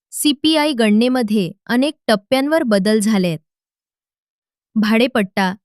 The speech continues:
मालमत्ता करार, कामगार पगार, विमा हप्ते आणि न्यायालयीन आदेश यांमध्ये वाढीचे कलम सीपीआयच्या आधारावर समाविष्ट केले जाते.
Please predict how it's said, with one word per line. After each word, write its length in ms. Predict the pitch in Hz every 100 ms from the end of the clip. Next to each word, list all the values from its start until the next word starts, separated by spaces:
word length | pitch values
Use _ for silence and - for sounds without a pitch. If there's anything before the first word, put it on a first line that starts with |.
| -
मालमत्ता 560 | 214 214 240 269 - 247
करार, 420 | 202 185 170 170 - -
कामगार 420 | 208 220 233 262 254
पगार, 380 | 196 180 165 190 _ _ _ 196
विमा 300 | 233 262 302
हप्ते 480 | 262 196 - 175 180 _ _ _ _ -
आणि 240 | 277 349
न्यायालयीन 600 | 285 226 240 285 302 320
आदेश 520 | 240 196 208 165 - - _ _
यांमध्ये 560 | 233 240 269 294 294 320
वाढीचे 560 | 240 202 190 233 - 320
कलम 420 | 262 262 196 202
सीपीआयच्या 760 | - 262 220 285 294 294 320
आधारावर 540 | 269 196 208 247 240 277
समाविष्ट 600 | - 202 196 247 - 302 262
केले 220 | 208 196
जाते. 320 | 190 170